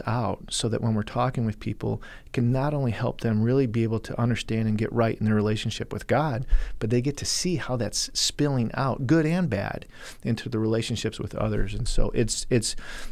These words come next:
it's all designed. So much of Life Action, what we do is just help people have that right relationship with God and then right relationships with others, getting rid of,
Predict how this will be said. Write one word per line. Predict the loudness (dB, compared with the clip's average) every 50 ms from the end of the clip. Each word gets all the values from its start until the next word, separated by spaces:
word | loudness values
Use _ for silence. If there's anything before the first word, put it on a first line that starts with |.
| -2
it's | -2 0 2
all | 2 2 4
designed. | 4 2 2 4 4 4 4 4 4
So | 2 4 4 4 4
much | 4 4 2 2 0 0
of | 2 2
Life | 2 2 2 2 0
Action, | -2 -2 -2 -2 -2 0 0 2
what | 0 0 0
we | -2
do | 0 0 0 0
is | 0 -2
just | -4 -4
help | -2 -2 -2 -2 -2
people | -2 -2 -2 -2 -2 -4
have | -4 -2 0 2 4 4 4 4
that | 4 4 4 4
right | 4 2 2 2 2 2
relationship | 2 2 4 2 2 0 -2 -4 -2 -2
with | -2 0
God | 0 2 2 2 2 2
and | 2 2
then | 4 4 2 2
right | 2 0 0 2 0
relationships | 0 0 0 -2 -4 -4 -4 -4
with | -6 -6 -2 -2
others, | 0 0 0 0 0 0 0 0 0 -2 0 4 4 4 4 2 -2 -4 -4 0 2
getting | 4 4 6
rid | 4 4 4 2
of, | 0 -2 -4